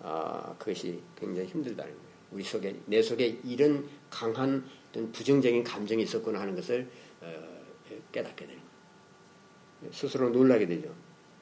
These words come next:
그런데도 하나님의 사랑은 배신자들을 찾아갑니다. 열두 제자들이 다 예수님을 배반하지 않았습니까?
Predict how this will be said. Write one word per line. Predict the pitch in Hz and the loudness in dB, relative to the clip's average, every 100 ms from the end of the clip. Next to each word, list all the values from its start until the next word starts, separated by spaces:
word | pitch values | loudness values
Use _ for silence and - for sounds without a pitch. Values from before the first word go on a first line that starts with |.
| - - - - - - - - - - - - - - - - | -20 -20 -20 -20 -20 -20 -20 -20 -20 -20 -20 -20 -20 -20 -20 -6
그런데도 | - 147 139 151 | 4 6 8 8
하나님의 | 170 175 170 170 | 10 12 12 12
사랑은 | 156 135 123 143 - - - - | 10 8 8 4 -2 -12 -20 2
배신자들을 | 139 135 160 135 135 | 4 6 8 8 6
찾아갑니다. | 143 - 185 123 92 - - - | 0 0 2 2 2 -4 -8 8
열두 | 151 180 214 226 | 10 12 10 6
제자들이 | 185 156 143 143 180 | 8 10 10 10 4
다 | 131 156 170 - - - - | 4 2 2 -2 -14 -10 0
예수님을 | 135 147 147 | 2 4 4
배반하지 | 143 - 113 113 113 | 2 -2 0 2 0
않았습니까? | 104 92 92 98 - | -2 -4 -10 -10 -14